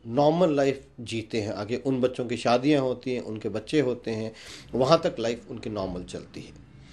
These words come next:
कैंसर से बचाव की बात हम करें कि कैंसर से बचाव कैसे कर सकते हैं, जैसा आपको बताया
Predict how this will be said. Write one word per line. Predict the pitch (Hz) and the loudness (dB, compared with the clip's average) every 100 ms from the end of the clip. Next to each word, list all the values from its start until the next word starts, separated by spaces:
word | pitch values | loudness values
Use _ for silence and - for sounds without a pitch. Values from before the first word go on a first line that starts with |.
| - - - | -20 -20 0
कैंसर | 160 170 180 | 4 4 4
से | 170 170 | 0 -2
बचाव | 104 113 123 131 | -2 -2 2 2
की | 139 180 | 2 4
बात | 165 165 | 4 4
हम | 165 165 | 0 -2
करें | 170 170 | -4 -4
कि | 165 | -4
कैंसर | 156 147 147 | -2 -2 -4
से | 135 143 | -6 -4
बचाव | 117 113 110 113 | -2 -2 -2 -2
कैसे | 113 143 | -4 -2
कर | 151 | -4
सकते | - 151 - 156 | -4 -6 -2 -2
हैं, | 170 - - - - 127 | -2 -8 -20 -20 -4 2
जैसा | 147 170 | 6 6
आपको | 156 - 139 | 4 2 -2
बताया | 123 120 131 | 0 2 4